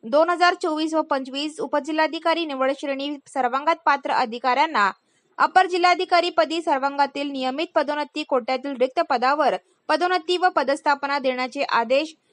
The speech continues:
शासनाचे उपसचिव महेश वरुडकर यांनी मंगळवारी जाहीर केले.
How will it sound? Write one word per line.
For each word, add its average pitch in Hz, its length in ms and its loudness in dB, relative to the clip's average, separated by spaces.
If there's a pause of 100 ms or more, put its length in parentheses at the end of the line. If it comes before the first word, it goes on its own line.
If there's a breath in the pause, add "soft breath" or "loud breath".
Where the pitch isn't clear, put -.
(180)
शासनाचे 359 540 2
उपसचिव 339 560 0
महेश 294 320 0
वरुडकर 285 420 0
यांनी 294 240 -2
मंगळवारी 247 560 0
जाहीर 220 340 -2
केले. 185 280 -2